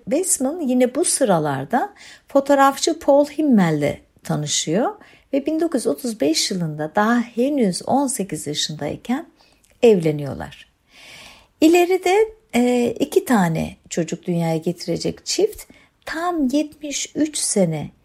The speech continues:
Himmel'in vefatına kadar bir ömür boyu birlikte oluyorlar. E, Brodovich'e dönersek, Bestman'ın çalışmalarını çok beğeniyor ve onu bir yıllığına Manhattan'daki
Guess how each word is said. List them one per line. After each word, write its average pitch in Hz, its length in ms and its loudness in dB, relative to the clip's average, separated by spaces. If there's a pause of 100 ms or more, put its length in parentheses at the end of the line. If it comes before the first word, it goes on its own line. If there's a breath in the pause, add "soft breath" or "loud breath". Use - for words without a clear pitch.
(220)
Himmel'in 240 440 4
vefatına 208 680 0
kadar 180 580 -2 (340 soft breath)
bir 247 260 0
ömür 214 400 2
boyu 214 320 0 (280)
birlikte 180 400 -2
oluyorlar. - 720 -12 (1200 loud breath)
E, 220 320 4
Brodovich'e 392 640 0
dönersek, 294 800 2 (680 soft breath)
Bestman'ın 277 580 4
çalışmalarını 233 840 0
çok - 440 0
beğeniyor 151 380 -4 (140)
ve 262 220 6
onu 294 340 0
bir 311 260 4
yıllığına 196 720 0
Manhattan'daki 190 1120 0